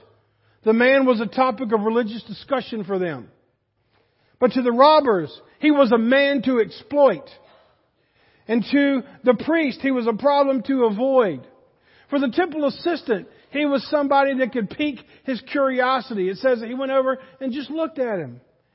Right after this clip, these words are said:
and walked away. But to the Samaritan, it was somebody to show love to. So helping others takes physical actions.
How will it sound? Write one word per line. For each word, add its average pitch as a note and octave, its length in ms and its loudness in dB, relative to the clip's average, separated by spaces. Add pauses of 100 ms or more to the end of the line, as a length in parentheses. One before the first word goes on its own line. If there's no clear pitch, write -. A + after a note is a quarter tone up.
(260)
and F#3+ 140 -4
walked A3+ 320 0
away. A3 340 0
But G3 260 -6
to A#3 160 -8
the G#3 160 -10
Samaritan, G#3+ 880 -8 (340)
it F3 120 -10
was E3 220 -10
somebody F3+ 640 -8 (220)
to E3 80 -16
show E3 320 -6
love D3+ 360 -2 (140)
to. B2+ 280 -12 (960)
So G#3+ 180 0
helping B3+ 400 0
others A#3+ 440 0 (840)
takes F#3 280 -4 (100)
physical A3+ 420 -4
actions. F#3 480 -6